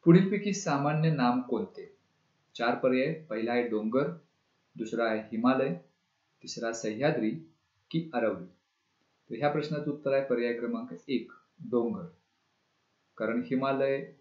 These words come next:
सह्याद्री, अरवली ही नावं सामान्य नावं नाहीत, तर त्या प्रत्येक पर्वताला दिलेली ही नावं आहेत, त्यामुळे डोंगर हे सामान्य नाव आहे. पुढचा प्रश्न, काल तुमच्याकडे कोण आले होते या वाक्यातील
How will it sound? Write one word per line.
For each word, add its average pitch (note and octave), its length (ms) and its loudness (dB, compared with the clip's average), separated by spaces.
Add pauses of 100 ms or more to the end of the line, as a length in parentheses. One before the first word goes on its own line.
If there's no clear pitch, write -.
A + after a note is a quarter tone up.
(100)
सह्याद्री, B2 840 2
अरवली A#2+ 560 2 (260)
ही E3+ 220 6
नावं C3+ 340 4
सामान्य D3 560 2
नावं A#2 280 0
नाहीत, A2 180 -8 (220)
तर B2 60 2
त्या C#3 180 -2
प्रत्येक E3+ 640 -2 (360)
पर्वताला B2 540 2
दिलेली A#2+ 260 0
ही D#3 120 0
नावं G#2+ 280 -4
आहेत, - 120 -14 (380)
त्यामुळे B2 320 2
डोंगर B2+ 380 2
हे - 200 -6
सामान्य G2+ 460 -6
नाव F2+ 160 -8
आहे. - 180 -10 (420)
पुढचा D#3 240 4
प्रश्न, E3+ 280 4 (1120)
काल D#3+ 260 4
तुमच्याकडे D#3+ 520 4 (280)
कोण B2+ 520 2
आले A2+ 220 -4
होते A#2+ 420 -8 (180)
या C3 100 4
वाक्यातील C3 640 -2